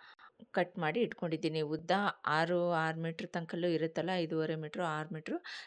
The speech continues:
ಯಾವುದೇ ಕಲರ್ ತಗೊಳ್ಳಿ, ಕಲರ್ ಕಾಂಬಿನೇಷನ್ ಮಾಡಿದ್ರೆ ತುಂಬ ಚೆನ್ನಾಗ್ ಕಾಣಿಸುತ್ತೆ. ನೋಡಿ, ಈ ಥರ ಮೂರು ಪಟ್ಟಿ ತಗೊಂಡಿದ್ದೀನಿ. ಮೂರು ಪಟ್ಟಿ ತಗೊಂಡು ಈ ಥರ ಕಟ್ ಮಾಡ್ಕೊಂಡು, ಈ ಥರ ಸ್ಟಿಚ್ ಮಾಡ್ಕೊಳ್ತಾ ಇದ್ದೀನಿ. ಒಂದು ತುದಿನಲ್ಲಿ ಸ್ಟಿಚ್ ಮಾಡ್ಕೊಳ್ತಾ ಇದ್ದೀನಿ. ಈಗ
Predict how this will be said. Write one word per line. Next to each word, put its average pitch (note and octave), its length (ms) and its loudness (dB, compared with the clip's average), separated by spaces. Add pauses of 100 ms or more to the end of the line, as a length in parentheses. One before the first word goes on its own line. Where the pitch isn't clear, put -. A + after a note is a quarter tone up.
(180)
ಯಾವುದೇ F3+ 400 2
ಕಲರ್ G3+ 340 0
ತಗೊಳ್ಳಿ, F3 360 -2
ಕಲರ್ E3 320 0
ಕಾಂಬಿನೇಷನ್ E3+ 580 -6
ಮಾಡಿದ್ರೆ D#3+ 340 -4
ತುಂಬ F3 300 -8
ಚೆನ್ನಾಗ್ E3 320 -6
ಕಾಣಿಸುತ್ತೆ. E3 480 -4 (540)
ನೋಡಿ, G3 160 0
ಈ E3+ 40 -2
ಥರ F3 180 0 (340)
ಮೂರು G3 420 2
ಪಟ್ಟಿ G3+ 380 0
ತಗೊಂಡಿದ್ದೀನಿ. D3+ 680 -2 (340)
ಮೂರು F3 200 -2
ಪಟ್ಟಿ E3+ 280 -4
ತಗೊಂಡು F3 340 -2
ಈ C4 40 -2
ಥರ E3+ 220 -2
ಕಟ್ - 420 -6
ಮಾಡ್ಕೊಂಡು, D3 400 -6
ಈ - 20 -10 (380)
ಥರ D#3+ 120 0 (540)
ಸ್ಟಿಚ್ - 340 -2
ಮಾಡ್ಕೊಳ್ತಾ E3 400 -2
ಇದ್ದೀನಿ. D#3 200 -4
ಒಂದು F3+ 300 -2
ತುದಿನಲ್ಲಿ E3+ 680 -4 (280)
ಸ್ಟಿಚ್ B3 320 -2
ಮಾಡ್ಕೊಳ್ತಾ F3+ 420 2
ಇದ್ದೀನಿ. D3 380 -2 (1080)
ಈಗ G#3 140 0